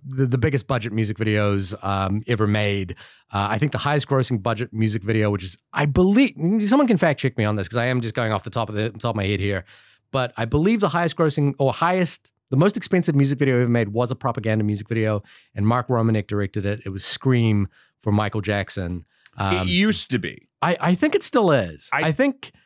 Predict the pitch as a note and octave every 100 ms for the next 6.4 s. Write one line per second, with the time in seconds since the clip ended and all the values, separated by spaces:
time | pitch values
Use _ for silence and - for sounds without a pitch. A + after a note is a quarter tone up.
0 | _ - E3+ C#3 A#3 D4 A3+ G3+ D#3+ E3+
1 | D#3+ F#3 C3 C3 E3 - A#3+ A3+ G3+ G3
2 | F3+ D#3 E3 E3+ D#3+ E3 C#3 D3 C#3 C3+
3 | C3+ B2+ D3 C#3 B2+ C3 B2+ C3 B2+ C3
4 | B2 B2 A#2+ B2+ - A3+ G3+ F#3+ - F3+
5 | E3+ E3 F3 D#3 D3 C#3+ C#3 - E3 D#3+
6 | F3+ D3+ B2+ -